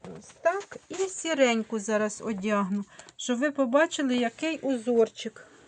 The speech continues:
розкри-, розкритий. Ось це сіренька. Двісті двадцять п'ять гривень. І ще ми маємо перчаточки по сто вісімдесят гривень.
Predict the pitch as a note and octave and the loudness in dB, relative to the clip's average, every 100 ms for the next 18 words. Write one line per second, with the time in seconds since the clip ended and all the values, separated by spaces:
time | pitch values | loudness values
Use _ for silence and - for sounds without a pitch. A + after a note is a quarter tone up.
0 | - - - - _ _ _ A#3+ C4 - | -20 -20 -20 -20 _ _ _ 4 4 4
1 | - B3+ B3 A#3 C4+ - - C4+ B3 A#3 | 4 6 6 6 4 2 -2 4 4 2
2 | A3+ A3+ - _ _ _ _ _ _ _ | -2 -6 -8 _ _ _ _ _ _ _
3 | _ _ - A#3+ - E4+ E4 - C4 G#3 | _ _ -12 -10 -6 -6 -6 -4 -2 0
4 | F#3+ F#3 - G#3 - _ _ _ _ _ | -2 -6 -8 -12 -14 _ _ _ _ _
5 | _ _ _ _ _ _ _ _ - A#3+ | _ _ _ _ _ _ _ _ -16 -10
6 | D#4+ E4 D4+ B3+ B3 C#4 C#4 C4+ - B3+ | -10 -10 -10 -2 2 2 2 0 4 4
7 | B3 A#3+ G#3 G3+ G3+ F#3+ F#3+ G3+ - - | 6 4 -4 -6 -6 -6 -10 -16 -18 -20
8 | - - - C4 - G4+ F#4+ E4+ E4+ F4+ | -20 -20 -6 -2 2 2 4 8 10 10
9 | F4 F4 F4 F4+ - C#4+ A#3 - B3 - | 8 4 0 -2 4 8 10 8 0 -2
10 | D#4+ C#4+ C#4+ - E4 D4+ D4 C#4+ C4 B3+ | -4 0 0 2 2 4 2 6 6 6
11 | C4 C#4 B3+ A#3 G#3+ A#3 A3 G#3 C4 | 4 8 8 8 2 2 2 2 0